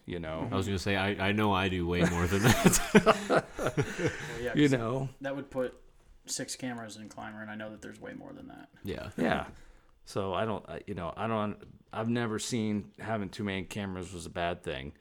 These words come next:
Speaker 1: you know,
Speaker 2: Mm-hmm.
Speaker 1: 'cause they say, you know, each camera only gives you about thirty percent of information
Speaker 2: Yeah.
Speaker 1: anyway, you
Speaker 2: Mm-hmm.
Speaker 1: know, so
Speaker 3: I think
Speaker 1: it's
Speaker 3: one
Speaker 1: crazy.
Speaker 3: One thing that, uh, stuck out the last time we, or maybe the first time we talked, um,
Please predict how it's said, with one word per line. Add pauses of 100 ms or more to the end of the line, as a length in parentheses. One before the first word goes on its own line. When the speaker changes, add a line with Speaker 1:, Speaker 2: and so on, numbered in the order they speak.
(200)
Speaker 1:
you
know,
Speaker 2:
Mm-hmm.
Speaker 1:
'cause
they
say,
you
know,
each
camera
only
gives
you
about
thirty
percent
of
information
Speaker 2:
Yeah.
Speaker 1:
anyway, (160)
you
Speaker 2:
Mm-hmm.
Speaker 1:
know,
so (280)
Speaker 3:
I
think
Speaker 1:
it's
Speaker 3:
one
Speaker 1:
crazy. (400)
Speaker 3:
One
thing
that, (160)
uh,
stuck
out
the
last
time
we,
or
maybe
the
first
time
we
talked,
um,